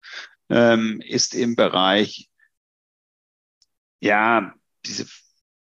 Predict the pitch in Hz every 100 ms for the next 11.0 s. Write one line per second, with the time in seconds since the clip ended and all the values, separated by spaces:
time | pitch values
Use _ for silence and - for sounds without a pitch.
0 | _ _ _ _ _ _ 151 143 139 120
1 | 120 120 117 113 - - 104 135 - 110
2 | 113 127 123 117 113 110 107 - 113 117
3 | 107 101 - 120 117 - 117 110 - -
4 | - 107 101 107 - - - 107 123 -
5 | 104 87 101 113 113 - 95 95 101 110
6 | _ _ - - - 107 101 98 92 -
7 | 107 101 107 107 90 98 104 - 110 113
8 | 104 113 110 98 110 101 101 101 104 101
9 | - - - _ - 117 113 - - _
10 | _ - 104 170 - - 127 113 101